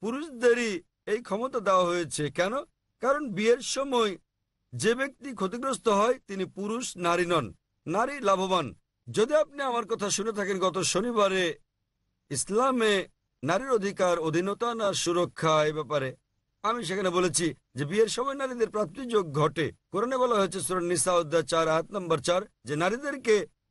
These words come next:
দিয়ে দাও বিবাহের সময় বৈবাহিক পুরস্কার মোহর। বিয়ের সময়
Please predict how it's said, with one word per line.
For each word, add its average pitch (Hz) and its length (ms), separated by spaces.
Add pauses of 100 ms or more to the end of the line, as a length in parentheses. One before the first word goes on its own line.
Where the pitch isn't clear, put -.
(160)
দিয়ে 214 220
দাও 269 200
বিবাহের 214 380
সময় 190 300
বৈবাহিক 220 440
পুরস্কার 180 500
মোহর। 156 420 (520)
বিয়ের 262 300
সময় 226 500